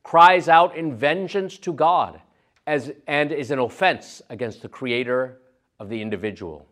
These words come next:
Close quote. To protect the rights of the vulnerable, I urge you to vote no. I also urge you to vote no, not only because this amendment would permit abortion even in the latest stages of pregnancy,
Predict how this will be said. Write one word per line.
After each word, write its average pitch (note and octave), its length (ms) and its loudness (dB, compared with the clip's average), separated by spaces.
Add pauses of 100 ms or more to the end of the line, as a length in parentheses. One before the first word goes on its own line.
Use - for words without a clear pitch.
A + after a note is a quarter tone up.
(460)
Close G#2+ 300 -8
quote. F#2+ 360 -10 (1000)
To F3 100 -2
protect A3 460 2
the G3+ 80 2
rights F3 340 6
of D#3+ 60 -2
the C#3+ 60 0
vulnerable, C3 680 0 (180)
I D#3 140 -2
urge E3+ 320 2
you E3+ 60 4
to D3 80 2
vote C#3 260 0
no. A2+ 380 -2 (400)
I E3+ 80 8
also C4+ 340 6
urge F#3 240 4
you G3+ 80 4
to F#3 60 2
vote D#3+ 260 4
no, F3+ 240 4
not G3+ 260 4
only C4 160 0
because G3+ 260 -4
this F#3+ 160 -8
amendment F3 420 -2
would D3 180 -2
permit D3+ 300 0
abortion D#3+ 560 -2
even G#3+ 320 -4
in E3+ 80 -4
the D3+ 80 -2
latest E3 400 -4
stages C#3 360 -4
of C3 160 -8
pregnancy, C#3+ 640 -6